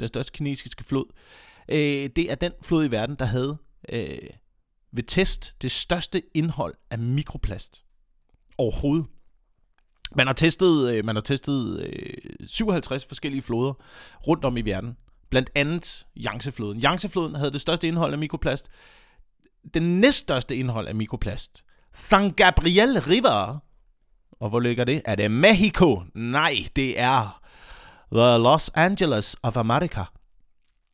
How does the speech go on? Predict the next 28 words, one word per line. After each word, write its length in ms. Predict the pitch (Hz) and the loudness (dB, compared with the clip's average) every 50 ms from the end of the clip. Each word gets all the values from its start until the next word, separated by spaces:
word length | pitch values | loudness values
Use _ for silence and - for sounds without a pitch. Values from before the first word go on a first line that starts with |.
| _ _ _ _ - - _ _ _ _ _ _ _ _ - - _ - - | _ _ _ _ -20 -20 _ _ _ _ _ _ _ _ -20 -20 _ -4 0
Øh, 80 | 113 101 | 0 2
det, 580 | 98 95 92 95 98 95 85 107 - - - - - - | 2 2 0 -2 -4 -6 -8 -10 -12 -14 -14 -14 -14 -12
jeg 80 | - | -12
ved, 60 | 69 | -12
jeg 100 | 60 - | -10 -10
har 180 | 104 104 - - _ - - _ | -10 -10 -12 -14 _ -20 -14 _
ingen 200 | - 120 123 113 | -6 -6 -6 -4
anelse 220 | 104 101 110 - - | -6 -8 -8 -8 -10
om, 60 | 87 | -10
hvorfor 200 | 107 104 - 110 | -10 -8 -8 -8
jeg 80 | 104 - | -6 -6
sagde 140 | 110 113 | -6 -8
det 60 | 110 - | -8 -8
sådan 160 | 107 101 107 | -12 -12 -12
der. 100 | 117 104 - - - _ _ - - - - - - - _ _ _ _ _ _ _ | -14 -16 -18 -20 -20 _ _ -20 -20 -20 -20 -20 -20 -20 _ _ _ _ _ _ _
<laughs> 1200 | - - - - - - - - - - - - - - - - - _ _ _ _ - _ 147 | 2 4 4 4 0 -2 -4 -8 -10 -14 -16 -20 -20 -20 -20 -20 -20 _ _ _ _ -10 _ 4
Men, 280 | 156 165 160 151 147 143 | 6 6 6 6 4 4
øh, 720 | 139 131 127 123 120 120 120 117 117 113 113 110 104 101 | 4 4 4 4 2 2 2 2 2 2 0 0 0 -2
San 220 | - - 131 127 | -2 -2 -2 -2
Gabriel 520 | 110 - 139 135 143 147 147 156 165 196 208 | 0 0 0 0 0 0 2 2 2 2 2
River 320 | - 175 175 180 208 208 160 - - _ _ _ _ _ _ _ _ _ _ _ _ - | 2 0 2 2 2 0 -2 -6 -16 _ _ _ _ _ _ _ _ _ _ _ _ -6
i 80 | 131 | -2
Los 220 | 127 127 120 117 - | 0 0 0 0 0
Angeles, 580 | 131 143 151 - 156 131 117 - - - - - _ _ _ _ _ _ _ | -4 -4 -4 -6 -6 -6 -6 -6 -10 -14 -18 -20 _ _ _ _ _ _ _
det 80 | - - - - | -12 -6 -2 0
anden 220 | 165 147 156 156 | 0 0 0 -4
største 400 | - - 110 107 - - - - | -6 -8 -10 -10 -10 -12 -10 -10
andel 360 | 110 98 104 104 - 120 123 | -10 -10 -10 -10 -10 -12 -12